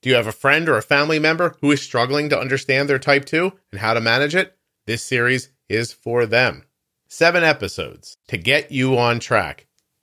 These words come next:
and up to speed. Episode eight sixty, series intro. Eight sixty-four, guilt and shame. Episode eight sixty-nine, medical team.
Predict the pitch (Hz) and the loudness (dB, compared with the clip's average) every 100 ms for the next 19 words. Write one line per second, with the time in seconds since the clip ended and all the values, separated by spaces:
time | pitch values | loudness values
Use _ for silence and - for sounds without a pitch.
0 | - 127 95 - 98 - 85 67 - _ | -2 0 0 -2 -10 -6 -8 -8 -14 _
1 | _ _ _ _ _ _ _ _ _ - | _ _ _ _ _ _ _ _ _ -8
2 | - 104 117 113 127 - 170 - 185 160 | -6 -2 0 2 0 -2 -4 -4 -6 -4
3 | 139 139 127 120 123 113 98 60 67 _ | 2 2 4 2 0 -2 -6 -6 -14 _
4 | _ - 117 123 127 - 117 - 156 165 | _ -4 -2 -2 -6 -10 -10 -4 2 2
5 | 160 - _ _ _ 139 143 143 - 113 | 2 -4 _ _ _ 2 2 0 -6 -6
6 | - 95 71 - _ _ _ _ _ _ | -6 -8 -8 -14 _ _ _ _ _ _
7 | _ - 117 123 143 127 127 127 - 131 | _ -4 -2 0 0 2 2 0 -8 -6
8 | - 127 131 131 104 117 127 120 110 - | -4 0 2 2 2 0 0 -2 -6 -6
9 | 90 64 | -8 -10